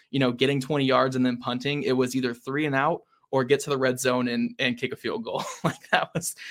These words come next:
that was the Colts offense in this game. Uh, but two players really stood out in this one. Obviously, Alec Pierce was the savior of this game, had that big touchdown catch in the first quarter, uh, to put the Colts tied up with the Titans early on,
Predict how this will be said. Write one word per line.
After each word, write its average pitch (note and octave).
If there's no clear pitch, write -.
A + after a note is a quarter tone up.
that E3+
was G3
the F#3+
Colts E3+
offense C#3
in C3+
this C3
game. B2
Uh, B2+
but B2+
two A#3+
players A#2
really A#2+
stood A2+
out G#2+
in D#2+
this G2+
one. A2
Obviously, C3+
Alec A#2+
Pierce B2
was A#2
the A2+
savior B2
of A#2
this A#2+
game, A#2+
had C3+
that A2
big D3
touchdown C3
catch B2
in B2
the A#2
first A2+
quarter, D3
uh, B2+
to B2
put B2+
the -
Colts B2+
tied B2
up B2
with B2
the B2
Titans A#2+
early A#2
on, C3+